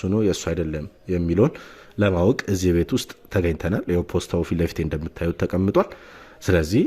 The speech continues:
ያለውን ነገር አብረን የምንከታተል ይሆናል። ግን ከዛ በፊት ወደ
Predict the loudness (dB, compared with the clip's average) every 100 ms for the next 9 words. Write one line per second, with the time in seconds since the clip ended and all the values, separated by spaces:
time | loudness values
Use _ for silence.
0 | 2 2 2 2 0 2 2 2 0 0
1 | 0 -2 -4 -8 -10 -8 -6 -2 -2 -2
2 | 0 0 2 -2 -4 -2 -2 -4 -20 -18
3 | -18 -10 0 4